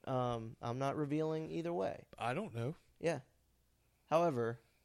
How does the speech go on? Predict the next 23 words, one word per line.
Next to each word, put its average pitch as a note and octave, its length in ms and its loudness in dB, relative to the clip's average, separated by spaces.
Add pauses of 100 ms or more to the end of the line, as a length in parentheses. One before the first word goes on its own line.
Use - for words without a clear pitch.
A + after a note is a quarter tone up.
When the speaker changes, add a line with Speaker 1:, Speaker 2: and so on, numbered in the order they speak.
(120)
Speaker 1:
I B2 160 2
will C#3 320 2
say B2 500 2 (580)
that's C3+ 220 4
how D3+ 100 0
it B2 80 -4
should C3 220 -4
be. B2 280 -2 (580)
Speaker 2:
Agreed. C3 360 -2 (240)
Speaker 1:
Um, B2 400 2 (100)
I A#2 140 -2
Speaker 2:
Hundred - 120 8
Speaker 1:
like, - 120 8
Speaker 2:
percent D#3+ 200 2
agree B2+ 200 2
to A2+ 60 0
that. G#2+ 180 -2 (680)
Speaker 1:
I C#3+ 160 8
like C#3+ 480 10
the C#3 100 4
behind C3 460 4
the B2+ 60 0
scenes, A#2 580 0